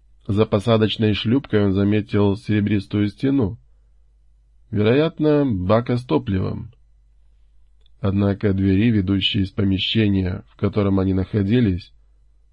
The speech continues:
он не заметил. С некоторым усилием Луис повернул голову в другую сторону. Теперь он смотрел вперед,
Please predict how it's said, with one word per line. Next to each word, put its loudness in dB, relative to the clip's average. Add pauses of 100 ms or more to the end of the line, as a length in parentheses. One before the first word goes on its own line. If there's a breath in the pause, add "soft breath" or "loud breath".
он -2
не 2
заметил. 0 (1700)
С -20
некоторым 0
усилием 2
Луис 0
повернул 0
голову 2
в -4
другую 0
сторону. -6 (960)
Теперь -2
он 2
смотрел 0
вперед, 0